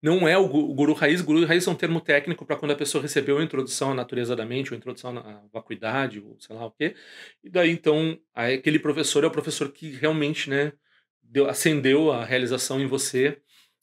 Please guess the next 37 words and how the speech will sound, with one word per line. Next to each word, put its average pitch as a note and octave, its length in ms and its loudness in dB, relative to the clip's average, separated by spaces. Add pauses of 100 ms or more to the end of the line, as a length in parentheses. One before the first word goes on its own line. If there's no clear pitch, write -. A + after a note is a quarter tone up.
(120)
Então, B2+ 680 -4 (640)
esse B2+ 160 2
é - 20 4
o C3+ 40 -4
professor C3+ 340 0
raiz. C3+ 380 0 (240)
Mas C3 160 -2
esse, F3 160 0
vamos F#3 180 0
dizer F3 120 2
assim, F3+ 220 0
antes G3+ 180 2
de C#3+ 100 -6
você C3 200 -4
ter C3+ 300 0
qualquer C#3+ 380 0
tipo C#3 240 -16
de - 180 -18
experiência - 480 -6
desse A#2+ 180 -12
tipo, - 320 -6 (420)
então D#3 140 0
esse D3+ 120 0
é F3 40 2
um E3 60 -2
professor E3+ 380 -4
com F#3 180 -8
quem F#3 180 -6
você F3+ 300 0
tem F3 280 -2
uma F3 320 -2
proximidade D3 560 -4
maior C#3+ 300 -2
e - 20 -2
uma C#3+ 180 -6
conexão C#3 360 -12
maior. C3 300 -8